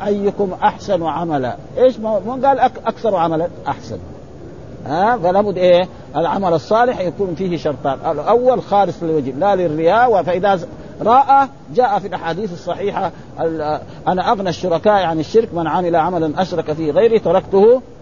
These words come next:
وشركه". بخلاف الدنيا، واحد إذا كان يعني تاجر مع إنسان شركة وصار غشه،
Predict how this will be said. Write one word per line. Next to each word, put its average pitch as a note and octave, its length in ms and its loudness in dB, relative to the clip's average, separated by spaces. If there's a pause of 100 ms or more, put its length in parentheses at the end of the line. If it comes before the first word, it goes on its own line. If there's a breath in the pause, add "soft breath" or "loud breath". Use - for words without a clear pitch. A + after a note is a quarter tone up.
(120)
وشركه". E3+ 380 -2
بخلاف B3 320 2
الدنيا، F#3 280 0
واحد G3+ 200 2
إذا E3+ 80 -4
كان E3+ 200 2 (300 loud breath)
يعني E3 320 -2
تاجر F3+ 280 2
مع D#3 200 -4
إنسان E3 260 -2
شركة D#3 380 -2 (320)
وصار F#3+ 360 2
غشه، G3 380 0